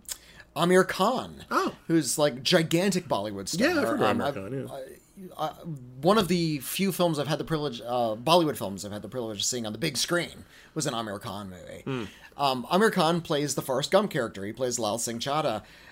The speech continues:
Speaker 1: And, uh, first, let, let me talk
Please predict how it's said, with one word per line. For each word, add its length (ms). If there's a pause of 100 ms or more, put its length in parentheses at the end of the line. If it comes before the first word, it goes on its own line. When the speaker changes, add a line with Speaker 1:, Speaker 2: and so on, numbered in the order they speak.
(160)
Speaker 1:
And, 400 (1040)
uh, 300 (100)
first, 340
let, 220
let 180
me 220
talk 460